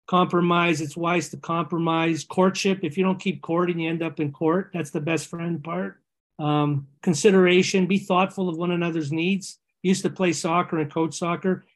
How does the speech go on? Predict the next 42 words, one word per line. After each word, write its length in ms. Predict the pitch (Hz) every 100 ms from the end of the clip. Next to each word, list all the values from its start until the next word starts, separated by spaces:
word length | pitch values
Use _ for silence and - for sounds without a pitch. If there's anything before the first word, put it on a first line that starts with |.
| -
Anticipate 640 | 160 - 233 226 226 208
where 180 | 190 190
the 60 | 175
ball's 360 | 165 175 170
gonna 220 | 147 165
be. 380 | 156 175 190 185 _ _
Anticipate 600 | 165 147 208 196 - 190
where 180 | 185 175
your 140 | 170
spouse 460 | 156 - 98 147 143
is 320 | 170 190 185
today 460 | - 165 180 175 - _ -
as 140 | 147
you 120 | 175
arrive 300 | 165 170 165
home 280 | 151 170 180
or 100 | 160
as 100 | 143
she 220 | 143 185
arrives 340 | 170 170 170 147
home. 320 | 185 185 185 _ _ _
Um, 460 | 160 151 151 147 139 _ _ _ _ _ _
like, 380 | 202 185 180 - _
be 200 | - 277
alert, 520 | 285 214 220 214 143 -
be 160 | 294
aware, 380 | 285 202 220 196
be 240 | 151 285
all 180 | 269 269
there, 460 | 196 202 202 147 - _ _ _
be 180 | 190 269
there. 340 | 277 165 135 _ _ _ _ _ _
Wherever 320 | 196 202 233 240
you 220 | 220 214
are, 160 | 214
be 320 | 185 151 226 220
all 180 | 208
there, 400 | 190 196 170 139 -
especially 600 | 139 - 208 - 208 196
in 100 | 180
your 120 | 170
relationships. 880 | 170 165 165 160 143 147 135 -